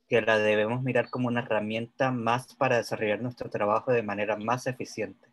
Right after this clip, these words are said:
Esa es la forma de pensar del progreso, ¿verdad?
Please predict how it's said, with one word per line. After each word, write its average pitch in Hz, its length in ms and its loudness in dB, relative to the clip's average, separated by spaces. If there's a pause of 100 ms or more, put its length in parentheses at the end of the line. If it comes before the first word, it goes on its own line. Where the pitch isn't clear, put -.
(420)
Esa 151 420 4
es 143 340 2
la 151 160 4
forma 151 640 2
de 135 120 2
pensar 123 580 2 (320)
del 123 320 4
progreso, 107 600 2 (300)
¿verdad? 107 500 -2